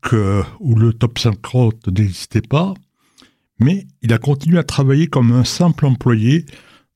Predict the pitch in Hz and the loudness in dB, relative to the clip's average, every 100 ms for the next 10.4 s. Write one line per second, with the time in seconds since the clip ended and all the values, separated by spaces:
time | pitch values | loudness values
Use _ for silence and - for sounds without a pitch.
0 | - 131 123 131 117 135 135 113 110 - | 0 2 2 2 2 2 2 2 0 -2
1 | - 123 151 - - 104 113 123 - 110 | -2 0 0 -4 -4 0 2 0 0 -4
2 | - 104 110 143 143 127 113 110 110 104 | -2 0 2 0 0 0 2 2 0 0
3 | 101 - - - _ _ _ _ _ _ | -2 -4 -6 -10 _ _ _ _ _ _
4 | - 123 120 185 190 - - _ _ _ | -4 -2 0 -2 -6 -16 -20 _ _ _
5 | _ _ - 143 156 180 185 123 120 131 | _ _ 0 2 4 4 4 4 2 2
6 | 160 170 - 156 139 - 143 135 160 147 | 0 -2 -2 0 0 0 0 2 2 0
7 | 113 156 139 139 - 131 143 135 107 - | 0 -2 0 -2 2 2 2 0 -2 0
8 | 101 117 120 117 - 131 123 113 - _ | 0 2 0 0 -2 2 2 0 -8 _
9 | _ _ _ _ _ _ 120 110 151 131 | _ _ _ _ _ _ -4 0 0 2
10 | 143 139 151 | 0 2 0